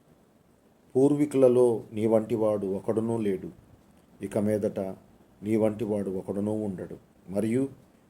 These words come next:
నీవు ఐశ్వర్యమును ఘనతయు ఇమ్మని అడుగక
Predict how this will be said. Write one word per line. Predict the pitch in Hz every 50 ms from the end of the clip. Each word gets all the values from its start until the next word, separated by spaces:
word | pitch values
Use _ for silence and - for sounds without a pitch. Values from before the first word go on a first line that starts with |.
| _ 107
నీవు | 117 120 120 110 101 - - - 107
ఐశ్వర్యమును | 113 135 131 - - - 143 143 135 135 139 143 143 139 143 151 156 107 - - _ -
ఘనతయు | 98 107 107 110 123 120 123 135 127 131 143 147 - - - - _ - - _ _ _ -
ఇమ్మని | 120 123 135 135 135 139 143 - - 107
అడుగక | 107 107 104 110 110 101 - 104 98 98 98